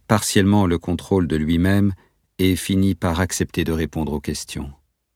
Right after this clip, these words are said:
Le centre était situé dans le Vermont, creusé sous une montagne au nord de Saint Johnsbury, à moins de cent cinquante kilomètres de la frontière canadienne.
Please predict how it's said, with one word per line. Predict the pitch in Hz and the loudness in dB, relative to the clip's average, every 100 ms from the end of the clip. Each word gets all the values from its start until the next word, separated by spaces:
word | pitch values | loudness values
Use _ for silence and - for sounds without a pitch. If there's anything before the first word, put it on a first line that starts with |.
| _ _ _ - | _ _ _ -2
Le | 117 | 0
centre | - 120 120 | 2 2 2
était | 104 110 | -2 -2
situé | 98 - - 110 | -2 -4 0 0
dans | 101 | 2
le | 95 | 0
Vermont, | 85 95 85 76 71 _ _ _ _ _ _ _ - | 0 0 0 0 -6 _ _ _ _ _ _ _ -12
creusé | - 107 101 95 104 | -2 2 2 2 0
sous | - 85 | 0 -2
une | 90 | 2
montagne | 87 87 95 87 90 90 - | 2 0 0 0 0 -2 -4
au | 85 | 0
nord | 85 90 87 | 2 2 0
de | 80 | -2
Saint | - - 85 85 | -2 0 0 0
Johnsbury, | 90 85 80 - 82 85 - _ _ _ - | -2 -2 -2 -2 -2 -2 -6 _ _ _ -4
à | 90 | 0
moins | 92 85 | 2 0
de | 80 | -2
cent | - 107 | -2 -2
cinquante | 107 - 95 | -2 -2 -2
kilomètres | - 82 80 87 - 76 | -2 0 0 -2 -4 -4
de | 80 | -2
la | 76 | -2
frontière | - 78 82 - | -6 -4 -4 -4
canadienne. | 85 78 69 71 67 | -4 -2 -4 -4 -6